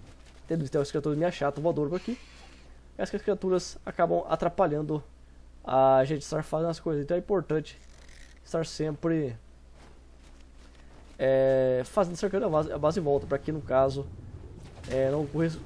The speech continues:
corra esse risco de algo invadir e acabar matando seus dinossauros, seus pets, no caso. Enfim, a brigadeiro aqui, por algum motivo, não veio, gente, quiser matar qualquer coisa, elas vêm pra cima, essa aqui tá,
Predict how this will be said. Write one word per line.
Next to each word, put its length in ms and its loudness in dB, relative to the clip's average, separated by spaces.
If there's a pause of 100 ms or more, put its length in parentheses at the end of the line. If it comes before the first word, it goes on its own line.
corra 160 6
esse 100 2
risco 280 -2
de 100 0
algo 140 4 (580)
invadir 480 2
e 80 -6
acabar 340 0
matando 580 -2 (600)
seus 720 -6 (180)
dinossauros, 480 -2
seus 200 -8
pets, 340 -4
no 120 -6
caso. 320 -10 (300)
Enfim, 320 2 (720)
a 60 0
brigadeiro 320 6
aqui, 120 -2
por 80 2
algum 120 4
motivo, 200 0
não 120 0
veio, 140 2
gente, 200 -2
quiser 140 2
matar 220 6
qualquer 120 -4
coisa, 180 -2
elas 160 2
vêm 100 -2
pra 120 -2
cima, 300 -4
essa 100 -6
aqui 100 -10
tá, 220 -4